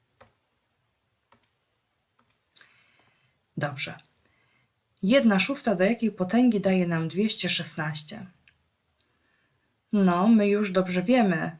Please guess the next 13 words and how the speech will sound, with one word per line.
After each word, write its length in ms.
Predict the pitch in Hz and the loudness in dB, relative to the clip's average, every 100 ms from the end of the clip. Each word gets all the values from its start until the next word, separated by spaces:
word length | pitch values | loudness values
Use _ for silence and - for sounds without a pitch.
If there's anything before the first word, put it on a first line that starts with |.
| - | -4
jak 300 | 180 170 - | -2 -2 -2
potęgować 1000 | 180 180 170 156 151 147 165 185 - - - | -6 -4 -2 -2 -4 -4 -4 -4 -4 -6 -6
i 160 | 170 | -4
takie, 580 | 165 190 185 185 170 - | -2 -4 -2 -2 -2 -2
e, 260 | 165 160 160 | -4 -6 -8
potęgi 540 | 175 175 190 185 180 | -10 -2 2 2 0
powinniśmy 920 | 180 160 202 190 180 175 170 151 156 156 | -4 -4 0 2 0 -4 -4 -4 -4 -6
kojarzyć, 880 | - 165 147 151 156 202 240 - - _ _ _ _ _ _ _ _ _ - | -4 -4 -4 -6 -4 -4 -4 -6 -8 _ _ _ _ _ _ _ _ _ -4
że, 220 | - 175 | 0 0
mm, 600 | 165 165 170 170 165 165 | 0 -2 -4 -4 -4 -2
sześć 340 | - 233 240 | 2 4 4
do 80 | 185 | 0
potęgi 760 | 180 175 180 175 170 170 165 | -6 -4 -2 -2 0 -2 -2